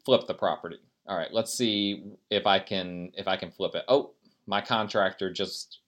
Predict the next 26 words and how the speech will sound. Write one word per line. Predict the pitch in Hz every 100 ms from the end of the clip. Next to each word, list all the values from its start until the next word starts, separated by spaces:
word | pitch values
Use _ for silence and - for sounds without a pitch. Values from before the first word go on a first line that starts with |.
| 101
bailed | 95 87 90
on | 82 85
me | 82
for | 80
whatever | 85 82 80
reason. | 73 67 73
All | 87 95
right, | 82 - _ _ _ _ -
um, | 101 98 92 87 85 - _
I'm | 113 113
just | 104 113
gonna | 123 110
do | 104 101
a |
few | 95 147 147
basic | 135 139 139 127 _ _ _ _
fixes, | 151 143 - 151 147 135 -
and | 107
then | 117 117
I'm | 113 107
gonna | 104 98
rent | 101 101 -
it | 85
out. | 78 - - _ _ _ _ _
No | 113 120 143
problem. | 139 127 107 92 85